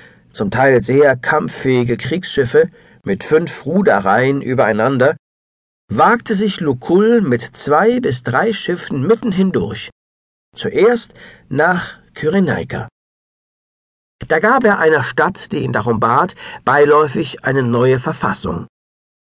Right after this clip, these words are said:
Er stand etwa im Studentenalter, und es war das für ihn wie ein praktisches Staatsexamen. Es machte ihm Spaß, zu zeigen, dass er Platons Schrift vom besten Staat gelesen hatte.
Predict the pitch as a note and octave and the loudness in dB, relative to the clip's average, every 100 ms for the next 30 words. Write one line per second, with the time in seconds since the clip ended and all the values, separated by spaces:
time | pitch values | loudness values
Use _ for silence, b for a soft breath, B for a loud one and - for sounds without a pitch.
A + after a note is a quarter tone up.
0 | _ _ _ _ _ _ _ D3 C#3+ - | _ _ _ _ _ _ _ -2 -2 0
1 | F3 G#3+ G3+ D3+ D#3+ - E3 E3 - C#3+ | 0 0 -2 -2 -4 -2 -2 -2 -2 -4
2 | C3+ - A#2 G#2 G2 A2+ F#2+ G2+ A2 E3+ | -4 -4 -2 -2 -2 -6 -4 -4 0 0
3 | F#3 F#2 F#2 F#2 E2 E2+ D#2+ E2+ - - | 0 -2 -6 -8 -8 -8 -6 -8 -10 -8
4 | D2 C#2 F#2+ F2+ F#2+ F2 F2+ - - - | -8 -4 -4 -4 -6 -6 -6 -6 -8 -6
5 | - F#2+ - - E2+ - - B2 - D2+ | -8 -8 -8 -6 -6 -6 -12 -12 -8 -6
6 | - - - _ _ _ _ _ _ _ | -6 -8 -14 _ _ _ _ _ _ _
7 | _ A#2+ F#3 F#3 - F3 - F2+ - G2+ | _ -4 -4 -2 -4 -4 -4 -4 -4 -6
8 | - - F2+ - A2+ A2+ G#2 G2 B B | -12 -14 -12 -8 -4 -2 -2 -6 B B
9 | B - - G2+ F#2 - B2+ C3 B2 G2+ | B -12 -6 -6 -6 -2 0 0 -2 -6
10 | - - A#2 C3 - - G2 E2+ B2+ B2 | -8 -4 -2 -2 -6 -8 -6 -4 -4 -4
11 | - - - G2+ A2+ B2+ - A2+ F#2+ G2 | -10 -12 -6 -2 -2 -4 -8 -6 -6 -6
12 | F#2+ B2+ F2+ | -6 -6 -10